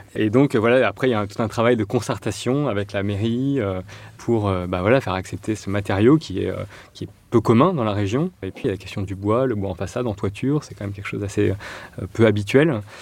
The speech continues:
Mais, euh, voilà, qui finit par faire, euh, en tout cas selon nous, l'identité de, du projet, parce qu'on se retrouve avec cette double couverture en tavaillon qui devient un peu emblématique du, de, du projet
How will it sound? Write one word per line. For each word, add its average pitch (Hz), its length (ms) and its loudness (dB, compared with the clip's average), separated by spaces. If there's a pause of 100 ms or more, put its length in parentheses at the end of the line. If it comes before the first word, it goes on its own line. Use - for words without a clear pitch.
(180)
Mais, 120 280 6
euh, 127 140 4
voilà, 107 240 2
qui 107 220 -6
finit 127 400 2
par 123 180 0
faire, 143 260 4
euh, 107 280 2 (320)
en 107 80 -4
tout 113 100 -4
cas 120 80 4
selon 113 220 0
nous, 127 120 6
l'identité 131 580 2
de, 107 200 4
du 107 160 -2
projet, 131 420 4 (320)
parce 104 140 -4
qu'on 127 220 2
se - 80 -10
retrouve 123 220 0
avec 123 100 0
cette 107 260 -4 (320)
double 143 320 6
couverture 120 460 -2
en 107 80 -2
tavaillon 107 480 0 (460)
qui - 120 -16
devient 95 200 -8
un 101 220 -8
peu 101 300 -4
emblématique 107 640 2
du, 95 280 0
de, 95 160 -4
du 101 260 -10
projet 107 340 -6